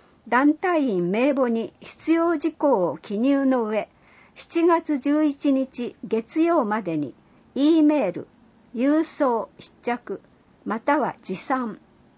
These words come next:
土曜、日曜日、祝日を除く。登録申請書、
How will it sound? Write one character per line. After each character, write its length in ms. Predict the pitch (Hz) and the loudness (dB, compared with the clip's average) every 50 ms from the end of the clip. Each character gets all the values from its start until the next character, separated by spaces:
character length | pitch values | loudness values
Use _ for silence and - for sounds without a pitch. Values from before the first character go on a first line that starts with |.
| - | -6
土 160 | 202 240 254 277 | -2 0 0 2
曜、 360 | 294 330 349 302 185 - - - | 2 2 2 2 0 -4 -8 -8
日 380 | 208 220 233 233 - - 302 311 | -6 -6 -6 -6 -4 -2 0 2
曜 240 | 311 294 247 202 | 4 2 2 0
日、 180 | 175 - 147 - _ _ _ | -2 -6 -8 -10 _ _ _
祝 380 | - - - 233 - - - 330 | -14 -12 -10 -10 -4 -2 0 0
日 360 | 285 311 311 302 - - 269 | 2 0 -2 -2 -4 -2 -2
を 160 | 262 247 240 | 0 0 0
除 360 | 220 214 208 202 208 202 196 - | -2 -4 -4 -4 -4 -6 -8 -8
く。 220 | - - - - _ _ _ _ _ _ _ _ _ _ _ _ _ _ _ _ _ _ _ _ _ _ - | -8 -10 -10 -10 _ _ _ _ _ _ _ _ _ _ _ _ _ _ _ _ _ _ _ _ _ _ 0
登 240 | 294 294 330 349 349 | 2 2 4 4 2
録 240 | 330 339 330 - 302 | 0 -2 -2 -4 -6
申 280 | - - 311 294 302 | -2 0 2 2 2
請 260 | 311 - 320 277 269 | 2 2 0 0 0
書、 300 | 277 - - 233 220 - | 0 -2 -4 -4 -4 -4